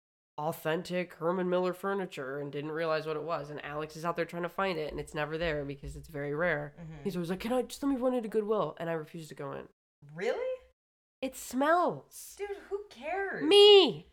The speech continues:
Speaker 2: It's because there's so much life lived in it. I like wearing, like,
Speaker 1: I
Speaker 2: other
Speaker 1: hate the
Speaker 2: people's
Speaker 1: smell of a
Speaker 2: things.
Speaker 1: Goodwill.
Speaker 2: I
Speaker 1: It's
Speaker 2: think
Speaker 1: the
Speaker 2: that,
Speaker 1: same
Speaker 2: I
Speaker 1: smell you
Speaker 2: think,
Speaker 1: get at s-, at a garage sale.
Speaker 2: I
Speaker 1: It's
Speaker 2: think
Speaker 1: like
Speaker 2: recycled
Speaker 1: dust.
Speaker 2: clothes are interesting. I do know the smell that you're talking about. It's not great, but it does not deter me in the
Speaker 1: It deters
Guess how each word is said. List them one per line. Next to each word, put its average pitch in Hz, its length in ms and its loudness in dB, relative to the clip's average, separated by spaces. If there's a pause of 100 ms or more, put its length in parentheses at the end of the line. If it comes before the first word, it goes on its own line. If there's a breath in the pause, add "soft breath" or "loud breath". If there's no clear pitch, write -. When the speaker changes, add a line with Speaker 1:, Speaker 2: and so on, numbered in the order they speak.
(140)
Speaker 2:
It's 508 300 4
because - 240 12
there's - 220 8
so 349 180 -4
much 339 180 -8
life 233 460 -2
lived 220 320 -6
in 156 140 -8
it. 120 320 -8
I 254 260 -2
like 202 280 -6
wearing, 160 360 -4
like, 143 140 -8
Speaker 1:
I 247 160 4
Speaker 2:
other 247 200 -4
Speaker 1:
hate 269 240 -4
the 269 80 -4
Speaker 2:
people's 269 200 -10
Speaker 1:
smell 233 420 0
of 196 140 -2
a - 20 0
Speaker 2:
things. 175 120 -4
Speaker 1:
Goodwill. 180 760 0
Speaker 2:
I - 60 -2
Speaker 1:
It's 185 80 -2
Speaker 2:
think 240 100 -6
Speaker 1:
the 214 60 -2
Speaker 2:
that, 240 160 2
Speaker 1:
same 220 220 4
Speaker 2:
I - 120 -2
Speaker 1:
smell 247 200 4
you 247 80 0
Speaker 2:
think, 220 120 -6
Speaker 1:
get 208 180 2
at 185 120 0
s-, - 240 -14
at 175 100 2
a 170 60 2
garage 156 420 2
sale. 127 280 -8
Speaker 2:
I 175 100 -6
Speaker 1:
It's 165 100 -4
Speaker 2:
think - 100 -10
Speaker 1:
like 160 200 -2
Speaker 2:
recycled 247 160 -8
Speaker 1:
dust. 202 380 2
Speaker 2:
clothes 208 340 -6
are 190 200 -6
interesting. 170 600 -10
I 185 80 -6
do 196 280 -8
know 226 220 -4
the 202 80 -6
smell 175 280 -8
that 143 140 -10
you're 131 100 -14
talking 135 340 -14
about. 120 260 -12
It's 160 180 -14
not 202 320 -6
great, 151 300 -6
but 151 100 -10
it 147 120 -16
does 143 160 -18
not 147 320 -8
deter 139 260 -16
me 131 140 -16
in 117 80 -18
the 127 80 -16
Speaker 1:
It 156 200 -8
deters 160 180 -6